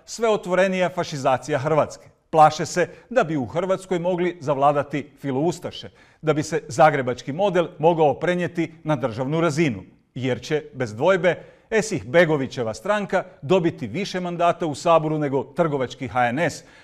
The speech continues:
koji je bez koalicije s H D Z-om, naravno, mrtav. Kao što su Bandić i Darinko Kosor prodali, što zbog vlasti, što zbog uvjerenja, hrvatski antifašizam za šaku judinih škuda,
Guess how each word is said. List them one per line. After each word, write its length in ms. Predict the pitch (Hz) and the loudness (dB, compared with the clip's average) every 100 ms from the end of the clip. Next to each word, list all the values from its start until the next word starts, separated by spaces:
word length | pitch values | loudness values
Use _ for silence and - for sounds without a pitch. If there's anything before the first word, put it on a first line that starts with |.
| _ | _
koji 200 | - 196 | 4 4
je 80 | 151 | 4
bez 240 | 120 131 - | 0 -6 -4
koalicije 540 | 135 160 220 - 175 | -2 -2 -4 -2 -4
s 100 | - | -4
H 120 | 139 | -6
D 120 | 120 | -6
Z-om, 320 | 117 214 214 - - | -4 0 0 0 -10
naravno, 560 | 135 156 160 156 147 123 - _ | 0 4 6 4 0 -4 -10 _
mrtav. 340 | 127 123 - 92 _ _ _ _ | -6 -6 -10 -20 _ _ _ _
Kao 160 | 233 180 | -2 -2
što 200 | - 175 | -2 -4
su 220 | 170 131 - | -4 -8 -6
Bandić 480 | 110 165 170 135 135 | 6 6 6 -2 -4
i 60 | |
Darinko 380 | 127 143 135 139 | 0 2 0 -6
Kosor 380 | - 175 - 127 | -4 -4 -4 -8
prodali, 500 | - 170 160 135 110 - _ _ | -2 2 4 2 0 -8 _ _
što 240 | - 185 139 | -2 0 0
zbog 260 | 123 123 | -2 -2
vlasti, 440 | 139 180 139 - 110 | 4 4 4 -6 -12
što 220 | - 147 | -4 -4
zbog 260 | 117 117 | -4 -8
uvjerenja, 520 | 117 120 151 151 123 101 - _ | -4 0 2 2 0 -6 -16 _
hrvatski 400 | 151 135 113 - | 0 0 -2 -4
antifašizam 720 | 165 226 214 208 233 190 170 - _ | -2 -4 -6 -6 -2 -2 -4 -8 _
za 160 | 147 160 | -8 2
šaku 460 | 175 147 - 123 - | 6 6 4 -10 -8
judinih 380 | 160 160 139 123 | -2 -2 0 -4
škuda, 400 | 113 - 240 208 | -6 -4 2 2